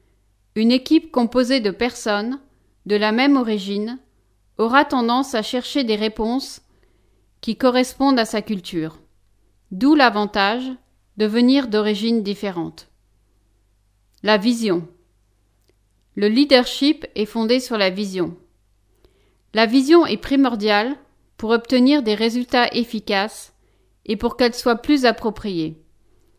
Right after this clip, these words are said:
Le recrutement mondial est en train de devenir la norme. L'innovation. L'argument principal pour avoir un effectif diversifié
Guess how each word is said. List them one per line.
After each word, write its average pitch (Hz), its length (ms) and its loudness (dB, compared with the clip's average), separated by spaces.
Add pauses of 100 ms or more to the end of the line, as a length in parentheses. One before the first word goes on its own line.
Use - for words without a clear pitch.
(160)
Le 208 160 -2
recrutement 262 600 2
mondial 220 600 0 (460)
est - 180 -4
en 240 140 0
train 254 260 -2
de 240 120 0
devenir 214 520 -2
la 190 160 -2
norme. 160 400 -4 (2000)
L'innovation. 247 800 2 (680)
L'argument 269 520 4
principal 254 760 -2 (640)
pour 233 160 -2
avoir 262 280 4
un 226 140 2
effectif 240 640 -2
diversifié 233 960 -4